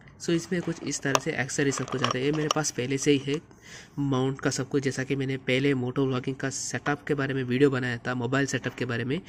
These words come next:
तब मैंने already इसको परचेज कर लिया था। So ये मेरे पास एक्स्ट्रा हो गया। अभी GoPro Hero टेन को बाहर निकाल रहा हूँ। So कुछ इस तरह से बहुत ही ज़्यादा हैवी है।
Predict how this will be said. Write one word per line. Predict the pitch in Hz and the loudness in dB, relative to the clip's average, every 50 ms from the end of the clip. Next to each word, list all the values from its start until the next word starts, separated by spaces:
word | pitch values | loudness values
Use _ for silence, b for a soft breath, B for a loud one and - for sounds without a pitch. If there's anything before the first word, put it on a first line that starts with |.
| B B B B B | B B B B B
तब | - 160 160 160 | 2 2 4 4
मैंने | 156 147 147 156 160 165 | 2 2 2 2 0 0
already | - - 127 135 139 151 147 | 0 2 2 2 4 4 4
इसको | 147 135 135 - - | 4 2 2 -2 -6
परचेज | 143 - 127 120 - - 131 131 | -4 -2 -2 -4 -2 -2 -4 -4
कर | - - - 127 | -4 -2 -2 0
लिया | 127 120 123 117 | 0 0 -2 -2
था। | - 127 | -2 -4
So | 127 - - | -4 -2 -2
ये | 131 123 123 135 135 | 0 2 2 2 0
मेरे | 127 127 123 127 | 0 -2 -4 -4
पास | - - 131 143 | -4 -4 -4 -4
एक्स्ट्रा | 139 - 131 - - - - 143 | -2 -4 -4 -4 -2 0 0 0
हो | 131 127 123 | 0 0 -2
गया। | 127 123 120 | -2 -2 -2
अभी | 120 123 165 202 - B B B B | -2 -4 -4 -6 -8 B B B B
GoPro | 139 139 - - - - 139 143 143 160 170 151 127 | 0 0 0 -2 2 4 4 4 4 4 2 4 4
Hero | 135 143 147 147 139 - - | 6 6 6 6 6 6 4
टेन | 151 147 170 180 | 4 4 2 0
को | 170 - - 165 156 156 156 160 | -2 -2 0 4 4 4 4 2
बाहर | - - 131 139 - 120 123 131 143 147 143 | 0 -4 -4 0 2 2 4 4 4 4 4
निकाल | 135 117 - 120 117 113 | 2 2 2 2 2 2
रहा | 117 117 | 2 0
हूँ। | 120 120 127 156 208 - B B B B B B | 0 0 -2 -4 -4 -6 B B B B B B
So | - - 160 | -4 -4 -2
कुछ | - - 165 - - - | 0 -2 -4 -4 -4 -4
इस | - 143 - - | -4 -4 -2 0
तरह | - 160 151 147 | 2 2 2 4
से | 147 - 147 143 139 | 6 8 8 8 8
बहुत | 123 117 120 131 143 - - | 6 4 2 2 2 2 2
ही | 165 156 | 0 2
ज़्यादा | 147 139 135 131 139 135 | 2 2 2 2 2 0
हैवी | 131 - - - - 131 147 151 170 165 | -2 -4 -4 0 4 4 4 6 4 4
है। | 147 147 143 143 147 | 4 4 2 2 0